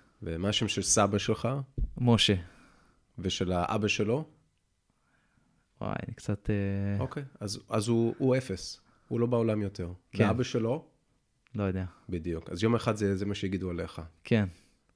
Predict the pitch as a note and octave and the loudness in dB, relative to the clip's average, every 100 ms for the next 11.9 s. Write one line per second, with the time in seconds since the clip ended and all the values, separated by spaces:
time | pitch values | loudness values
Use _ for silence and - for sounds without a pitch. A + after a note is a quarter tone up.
0 | _ _ _ _ _ - - - F2+ E2 | _ _ _ _ _ -20 -20 -14 -8 -6
1 | E2+ E2 E2+ E2 F2 - - - A2+ - | -4 -4 -4 -2 -2 -2 -18 -10 2 4
2 | A#2 A2+ - B2+ B2 A#2+ B2 A#2 C3 B2 | 4 4 8 8 8 8 8 10 8 8
3 | F#2+ F#2 - - - _ _ - A#2+ G#2+ | 4 0 -12 -20 -20 _ _ 2 4 6
4 | C3 D3+ D3+ C3+ B2 C#3+ - - _ - | 4 4 0 0 0 -2 -8 -14 _ -4
5 | - B2+ B2+ D#3 D3+ F#2+ F#2+ C#3 - - | 2 4 6 6 6 4 2 -2 -8 -20
6 | _ _ - A#2 G#2+ F#2+ - _ _ - | _ _ 2 4 4 -2 -12 _ _ -20
7 | _ _ - A2 B2 D3+ A#2+ - B2+ - | _ _ -4 4 6 8 6 4 0 0
8 | B2 - C#3+ G#2+ G2+ A2 G#2 B2+ C3+ C#3+ | -2 0 0 0 2 2 2 0 2 4
9 | C3+ A#2+ - A#2+ B2 C3+ D#3+ A#2 A2 A#2 | 4 4 0 -4 -2 0 0 0 0 -2
10 | G#2+ A#2+ A#2+ - A#2 A#2 A2 - - C3+ | 0 0 -2 -2 0 0 0 -4 -2 0
11 | A#2 A#2 A#2+ A2+ A#2 G#2 G#2 G#2 | 0 0 -2 -2 -2 -2 -2 -4